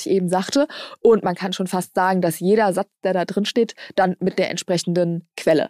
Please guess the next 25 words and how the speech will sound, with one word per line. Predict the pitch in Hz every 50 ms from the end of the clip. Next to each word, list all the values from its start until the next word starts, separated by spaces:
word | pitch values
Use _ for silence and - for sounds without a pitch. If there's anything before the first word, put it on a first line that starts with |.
| _
also | - 175 170 165
mit | 165 -
der | 156
entsprechenden | 151 - - 170 - 185 175
Evidence, | - - 170 175 175 170 165 185 - - - - - - _ -
äh, | 180 175 170 160
belegt | 156 165 156 160 156 - - - -
ist, | - 247 339 339 - - - - - - - -
damit | 196 180 185 190 -
immer | 233 233 240 226 220
klar | 220 - - - 220 202 196 202 214 - -
ist, | 214 214 202 - - 175
woher | 165 196 190 180 185 170
kommt | - - 170 180 -
das | - - - -
jetzt? | - - - -
Aus | - 214 214 - -
der | 202 190 -
E-Mail, | 208 190 185 180 175 175 175 -
aus | - 190 185
dem | - 185 180
Protokoll, | - 180 - 185 175 - 190 175 175 -
aus | 196 208 -
dem | - 185
Vertrag. | 175 - 175 - - - 160 156 160 156 - -